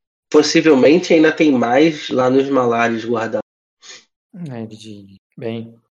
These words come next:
Speaker 2: dessa vez faremos diferente. Não vou te enviar, é, não lhe confiarei mais como meu, é, é, como meu, de, como um, é, como um general meu. Não lhe enviarei para comandar meus homens. Você já se mostrou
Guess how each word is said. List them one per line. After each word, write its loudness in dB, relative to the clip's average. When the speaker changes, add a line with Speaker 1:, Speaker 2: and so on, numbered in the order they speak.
Speaker 2:
dessa -6
vez -8
faremos -8
diferente. -12
Não -6
vou -6
te -12
enviar, -8
é, -16
não -2
lhe -4
confiarei -6
mais -12
como -14
meu, -10
é, -14
é, -12
como -8
meu, -8
de, -16
como -8
um, -10
é, -6
como -8
um -6
general -8
meu. -16
Não -6
lhe -6
enviarei -4
para -8
comandar -10
meus -12
homens. -14
Você -10
já -8
se -10
mostrou -10